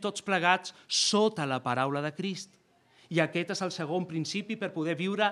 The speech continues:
la nova vida que estem parlant. La paraula de Crist, diu el verset setze, que la paraula de Crist habiti, eh, com si fos la seva casa, ricament, amb abundància, en vosaltres,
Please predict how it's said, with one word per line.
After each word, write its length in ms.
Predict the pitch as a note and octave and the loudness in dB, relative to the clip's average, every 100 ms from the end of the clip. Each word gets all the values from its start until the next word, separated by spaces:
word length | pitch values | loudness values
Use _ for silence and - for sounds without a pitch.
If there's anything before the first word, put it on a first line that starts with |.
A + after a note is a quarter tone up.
| G3+ - | -2 -2
la 80 | D3+ D#3 | 0 2
nova 240 | F3+ F3+ | 2 0
vida 220 | G3+ F#3+ C#3+ | 0 -2 -4
que 140 | D#3+ | -4
estem 240 | D3 D#3+ D3+ | -6 -6 -2
parlant. 380 | E3+ A3+ D3+ G#2 - D3+ | -2 -2 -6 -8 -10 -6
La 140 | D#3 D#3 | -4 -2
paraula 400 | D3 F#3 G#3 E3 | 0 0 0 -4
de 80 | D#3+ | -6
Crist, 360 | F#3+ D#3+ - | -6 -8 -8
diu 180 | E3+ G3+ | -6 -4
el 80 | F#3+ | -4
verset 460 | D3+ - E3 D#3 - | -6 -6 -8 -8 -10
setze, 380 | C#3+ - - F#2 - - | -12 -12 -14 -20 -20 -6
que 140 | - F3+ | 2 4
la 140 | E3 | 4
paraula 400 | E3 D#3 G#3 A#3+ | 2 2 4 4
de 140 | A#3 - | 2 0
Crist 380 | G3 G#3+ G#3+ - - _ _ - | 0 -2 -4 -12 -20 _ _ -2
habiti, 880 | D3+ E3 D3+ A#3+ B3 - C#3 G#2 - | 2 4 4 0 0 -4 -6 -6 -6
eh, 320 | F3+ B3+ - - | -4 -4 -4 -2
com 160 | D#3+ | 0
si 100 | E3+ | 0
fos 220 | D#3+ A3+ | 0 0
la 100 | A#3 | 2
seva 280 | A3 A3 F#3+ | 2 0 0
casa, 340 | A#3 A3+ G3 B2 - - - | 0 0 -2 -10 -12 -20 -10
ricament, 720 | D3+ E3 A#3 A#3+ G3 D#3+ C3+ D#3+ | -4 0 0 0 0 0 -2 -2
amb 180 | F#3+ G3 | -2 -2
abundància, 840 | F#3+ G3+ F#3+ G#3 A#3 - D3+ A#2 - _ _ - | -2 -2 0 0 -2 -4 -6 -8 -10 _ _ -4
en 240 | F3 F3+ | -2 0
vosaltres, 840 | E3 D#3 - D#3+ E3+ C#3 A#2 - | 0 0 2 0 0 -4 -8 -10